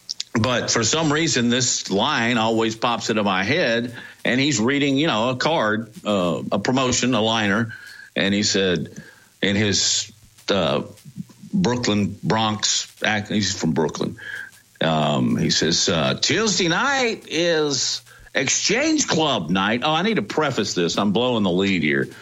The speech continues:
Um, rare was the case that the Barons had a bad year, but they were having a horrible year. And it was past the midway point of the season,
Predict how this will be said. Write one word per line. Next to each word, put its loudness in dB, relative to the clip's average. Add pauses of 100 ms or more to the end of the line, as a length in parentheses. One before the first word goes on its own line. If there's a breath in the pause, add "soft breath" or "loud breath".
(400 loud breath)
Um, 0 (200)
rare 2
was 0
the 0
case 0
that -2
the 0
Barons 0
had 2
a 0
bad 0
year, 2
but -4
they 0
were 2
having 0
a 0
horrible 0 (140)
year. -2 (540 loud breath)
And 0
it 2
was 0
past 0
the 2
midway 2
point 2
of 0
the -2
season, 2